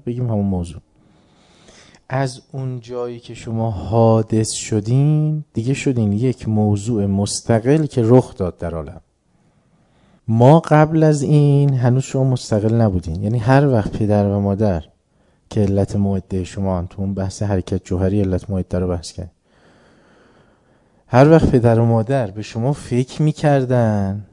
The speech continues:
مفهوم اینه، بودین تو ذهنشون، صحبت می‌کردن، بودین. هر وقت صحبت نمی‌کردن، نبودین، چیزی نبودین، بس موضوع نبودین.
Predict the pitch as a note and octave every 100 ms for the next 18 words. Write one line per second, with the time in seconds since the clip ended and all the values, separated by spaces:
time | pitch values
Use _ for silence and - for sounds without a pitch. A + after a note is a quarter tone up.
0 | _ _ _ _ A2 G2+ - A2+ G#2 E2+
1 | - _ _ - C#3 G2+ F2+ D#2 - _
2 | _ _ _ A#2 G2+ G#2 E2+ E2 - -
3 | _ _ _ _ _ _ _ _ _ _
4 | - C#3+ D3+ D#3 D3+ - D3 - C#3 C3
5 | C3+ C3 B2 A#2+ F2+ D#2+ D2+ _ _ _
6 | _ _ _ _ - B2 D3+ - - D3+
7 | A#2+ D#3 - D#3+ E3+ E3 - D#3 D3 D3
8 | C3+ G#2+ F2 D#2+ - _ _ _ _ _
9 | _ _ _ - G#2+ A#2 G2 E2 D#2+ D#2+
10 | - _ _ - G#2 G2+ F#2+ G#2 F2+ D2+
11 | E2+